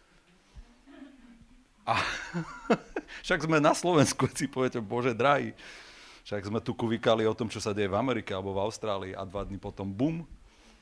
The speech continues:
No, stiahli ten materiál nejakým zázrakom, najprv ho stiahli, potom ho prijali naspäť a išli o neho roko-, rokovať aj tak.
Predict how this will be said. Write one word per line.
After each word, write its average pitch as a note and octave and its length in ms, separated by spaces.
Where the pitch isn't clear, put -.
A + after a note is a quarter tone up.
No, D3 320
stiahli D3 640
ten A2 160
materiál G#2+ 560
nejakým A#2 480
zázrakom, A2 720
najprv A2 320
ho G2 60
stiahli, B2 500
potom C#3 380
ho C#3+ 80
prijali C#3 340
naspäť C#3 480
a A2 160
išli A#2 240
o A#2 80
neho A2+ 240
roko-, G#2+ 240
rokovať G#2+ 480
aj G#2+ 160
tak. A#2+ 200